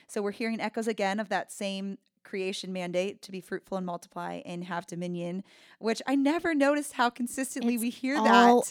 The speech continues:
Speaker 2: over the place.
Speaker 1: Isn't it crazy?
Speaker 2: Kinda like whenever I was going through, like, um, Leviticus and Exodus last year, I heard over and over about the Sabbath,
Speaker 1: Mm-hmm.
Speaker 2: like, over
Speaker 1: Mm-hmm.
Speaker 2: and over and
Speaker 1: Yeah.
Speaker 2: over. And so it's neat to hear those repetition and to see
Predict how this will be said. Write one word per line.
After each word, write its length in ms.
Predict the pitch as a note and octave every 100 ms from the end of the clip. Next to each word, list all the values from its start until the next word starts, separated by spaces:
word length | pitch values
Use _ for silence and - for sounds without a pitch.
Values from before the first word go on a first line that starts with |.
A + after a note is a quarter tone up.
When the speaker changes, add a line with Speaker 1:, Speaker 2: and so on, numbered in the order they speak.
| A3+
Speaker 2:
over 240 | C4+ F#4
the 100 | G4+
place. 300 | F4+ C#4 B3
Speaker 1:
Isn't 160 | C#4+ F4+
it 180 | A4 -
crazy? 400 | - C#4 F4 G4 A4+
Speaker 2:
Kinda 260 | A#4 F4 G#4
like 360 | D#4 C#4 B3+ -
whenever 420 | A#3+ B3+ B3+ A#3+
I 160 | A#3+ A#3
was 400 | A#3 G#3+ G3+ - -
going 400 | A3 G#3+ G#3+ G#3+
through, 580 | G#3 G#3+ G3+ G3 F#3 F#3 - G#3
like, 380 | F#3+ F#3 F3 _ -
um, 480 | F#3 F3+ F3 F3+ -
Leviticus 880 | G3 G3 B3 C4 - G3+ F#3+ F#3+ -
and 420 | F#3+ F3+ F3+ F3+ -
Exodus 640 | - A3+ - G#3+ F#3+ -
last 380 | F#3 E3+ - -
year, 240 | G3 F#3 -
I 240 | F#3 F#3
heard 240 | F#3 F#3+ F3 -
over 300 | G3+ G3+ G3+
and 120 | F#3
over 340 | - F3+ E3+
about 220 | E3+ D3 D#3+
the 60 |
Sabbath, 420 | - F3 D3+ - - -
Speaker 1:
Mm-hmm. 180 | A#3+ B3+
Speaker 2:
like, 180 | A#3+ C#4+ B3+
over 380 | D4+ D4 B3+
Speaker 1:
Mm-hmm. 80 | A3+
Speaker 2:
and 120 | G#3 -
over 340 | C4+ D4+ B3+
and 120 | G#3 G#3+
Speaker 1:
Yeah. 180 | G3+ C#4
Speaker 2:
over. 240 | B3 G3+
And 260 | F3+ A#3+ A#3
so 200 | B3+ A#3
it's 180 | -
neat 380 | A#3+ A#3+ C#4 -
to 100 | -
hear 240 | A3 A#3 A3+
those 320 | A3+ G#3+ -
repetition 800 | G#3 G3+ A3 G#3+ - B3 C#4 C4
and 200 | B3 A#3+
to 100 | C4+
see 500 | - C#4+ C#4+ A3+